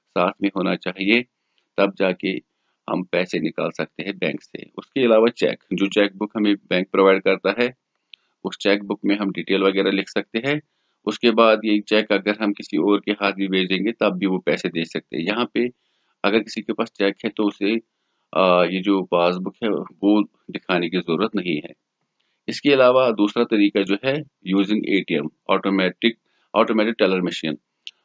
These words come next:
आ, तो यहाँ पे, आ, जो हमारे पास, आ, debit card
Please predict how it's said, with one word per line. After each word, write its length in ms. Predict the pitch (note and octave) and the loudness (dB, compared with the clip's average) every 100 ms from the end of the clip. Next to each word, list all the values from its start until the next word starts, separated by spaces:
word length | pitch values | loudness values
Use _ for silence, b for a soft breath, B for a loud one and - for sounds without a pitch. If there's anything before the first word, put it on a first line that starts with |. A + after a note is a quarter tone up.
| - | -2
आ, 180 | G2+ G2+ | 0 0
तो 140 | A2 | 0
यहाँ 260 | A#2+ C3+ D3 D3 | -2 0 -2 0
पे, 180 | C#3 | -2
आ, 920 | B2+ _ _ _ _ _ - G#2 G2+ G#2 | -2 _ _ _ _ _ -2 2 4 4
जो 360 | G2+ G2+ G#2+ _ _ _ _ - | 2 2 0 _ _ _ _ -4
हमारे 320 | G2 F#2+ F#2+ G2+ | 2 2 2 0
पास, 380 | F#2+ F#2+ G2 - - | 0 2 0 -4 -4
आ, 140 | F2+ | -2
debit 360 | F2 E2 E2+ F#2+ | 0 -2 -2 -4
card 340 | - G2 G2 | 0 4 4